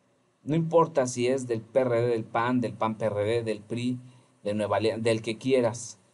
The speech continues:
todos son mafiosos y seis años más de ese gobierno nos van a hundir en el más profundo hoyo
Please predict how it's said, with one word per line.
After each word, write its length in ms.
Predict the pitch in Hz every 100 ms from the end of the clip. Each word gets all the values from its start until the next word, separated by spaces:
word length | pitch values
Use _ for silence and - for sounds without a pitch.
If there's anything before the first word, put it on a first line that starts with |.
| _ _ -
todos 280 | 139 135
son 320 | 127 131 131 -
mafiosos 760 | 104 101 131 147 135 143 - - _ _ _ _ _ _ _ _
y 300 | 113 110 107 -
seis 300 | - 131 139
años 320 | 131 127 123
más 240 | 123 123
de 100 | 117
ese 180 | 123 120
gobierno 540 | 101 101 113 107 110 - - _ _ -
nos 160 | 104 104
van 200 | 113 117
a 80 |
hundir 440 | 107 107 117 120 -
en 220 | 110 107
el 260 | 101 98 - - _ _ _ _ _
más 380 | 113 147 160 -
profundo 840 | - 127 120 151 160 139 123 123 -
hoyo 500 | 135 131 117 107